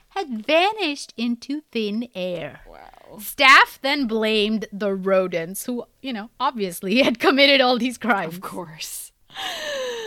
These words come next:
Speaker 2: Oh, man. Are they driving buses, too, in Bihar? It's a rat bus driver?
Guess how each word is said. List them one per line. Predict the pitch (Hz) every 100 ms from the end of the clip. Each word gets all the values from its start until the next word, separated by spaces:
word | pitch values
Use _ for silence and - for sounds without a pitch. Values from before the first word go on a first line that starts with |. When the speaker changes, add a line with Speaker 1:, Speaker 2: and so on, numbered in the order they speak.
| 415 427 508 453
Speaker 2:
Oh, | 415 349 311
man. | 294 302 302 302 302 330 _ _ -
Are | 220
they | 240 254
driving | 240 254 269 302 262
buses, | 233 269 311 302 -
too, | - 311 359
in | 320
Bihar? | 330 330 330 349 370 339
It's | - -
a | 196
rat | 185 185 196 220 - 220
bus | 214 254
driver? | - 254 269 294 320